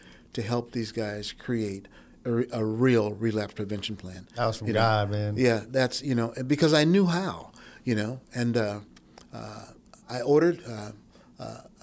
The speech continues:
Speaker 1: I ordered the prog-, I ordered the books f-, from Terrence Gorski, uh, and Sam and I both, uh, we, we went through it. Uh, we went through it l-, with a fine-tooth comb, you know, and then we started talking about a program, you know, because we started teaching it.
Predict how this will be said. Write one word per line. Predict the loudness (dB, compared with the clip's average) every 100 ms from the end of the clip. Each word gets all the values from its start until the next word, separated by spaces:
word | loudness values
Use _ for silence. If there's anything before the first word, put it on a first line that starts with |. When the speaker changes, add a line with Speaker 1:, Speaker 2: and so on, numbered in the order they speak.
| -20 -20 -14
Speaker 1:
I | -2
ordered | 2 2 2
the | -2
prog-, | -2 -2 -2
I | 0
ordered | 2 2 2 0
the |
books | -2 0 0 -4 -10
f-, | -14 -20
from | -14 -12
Terrence | -4 -2 -2 -2
Gorski, | 0 0 -4 -12 -20 -20 -20 -14 -8
uh, | -6 -6 -8 -6
and | 0
Sam | 2 4 4
and | 2
I | 2
both, | 2 0 -2 -14 -14
uh, | -14 -12
we, | -2 2 2 -2
we | 0 0 0 -6 -20 -4
went | -2 0 0
through | -2
it. | -2 -10 -20 -20 -14
Uh, | -8 -2
we | 2
went | 2 0
through | 0 2
it | 2 -2
l-, | -8
with | -2 -2
a | 0
fine-tooth | 0 0 0 -4
comb, | -4 -8 -10 -16 -16 -14
you | -8
know, | -6 -6 -10 -18 _ _ _ _ _ -20 -2
and | 2
then | 4 4
we | 4
started | 4 2
talking | 2 0 0
about | 0 -2
a |
program, | -2 -2 -2 -6 -14 -20 -20 -18 -10
you |
know, | -6
because | -2 0 2
we |
started | 2 4 4 4 0
teaching | -2 -2 -4
it. | -4